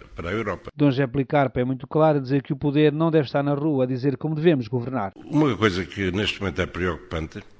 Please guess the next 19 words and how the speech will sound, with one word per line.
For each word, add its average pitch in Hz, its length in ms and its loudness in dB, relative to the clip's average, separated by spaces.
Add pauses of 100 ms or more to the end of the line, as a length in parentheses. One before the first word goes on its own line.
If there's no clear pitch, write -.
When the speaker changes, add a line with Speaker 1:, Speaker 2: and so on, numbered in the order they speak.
(180)
Speaker 1:
é 113 240 2
uma 135 240 4
democracia 110 760 0
que - 120 -12
se - 160 -6
define 101 400 0
constitucionalmente 101 920 -2
como 101 180 -6
uma 101 140 0
democracia 95 600 -4
representativa, 85 1000 -6
onde 95 240 -4
as 82 100 -6
soluções 104 500 -2
alternativas 85 800 -6
têm 117 120 -4
um 110 120 -2
lugar 101 220 -2
próprio - 400 -10